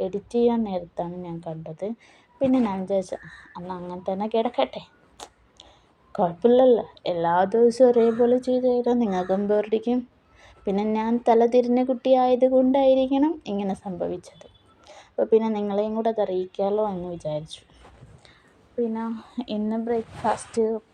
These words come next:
ഉം, പുട്ടും മുട്ടക്കറിയാണ്. ആ, പുട്ടും മുട്ടക്കറി ആകുമ്പോൾ ഇക്കാക്ക കഴിച്ചോളും. ഇക്കാക്കക്ക് ഭയങ്കര ഇഷ്ടമുള്ള സാധനമാണ് പുട്ട്. എല്ലാ ദിവസവും പുട്ടുണ്ടാക്കി കൊടുത്താലും ഇക്കാക്ക കഴിച്ചോളും.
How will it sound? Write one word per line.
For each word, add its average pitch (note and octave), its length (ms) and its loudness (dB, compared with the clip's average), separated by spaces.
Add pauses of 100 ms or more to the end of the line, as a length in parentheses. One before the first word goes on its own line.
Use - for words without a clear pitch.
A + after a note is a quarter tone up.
(120)
ഉം, F#3 200 -10 (220)
പുട്ടും C4+ 420 6
മുട്ടക്കറിയാണ്. D#3+ 840 0 (720)
ആ, F3+ 420 -2 (360)
പുട്ടും G#3+ 300 -2
മുട്ടക്കറി A3 440 -4
ആകുമ്പോൾ G#3+ 300 -4
ഇക്കാക്ക G3+ 460 -4
കഴിച്ചോളും. F#3+ 600 2
ഇക്കാക്കക്ക് F#3+ 800 -2
ഭയങ്കര G3 380 0
ഇഷ്ടമുള്ള F#3 400 0
സാധനമാണ് F3 640 -2 (100)
പുട്ട്. - 400 -10 (1080)
എല്ലാ F#3 220 4
ദിവസവും G#3+ 420 2
പുട്ടുണ്ടാക്കി F#3 560 -2
കൊടുത്താലും G3+ 600 2
ഇക്കാക്ക F3 320 -2
കഴിച്ചോളും. F3 580 -10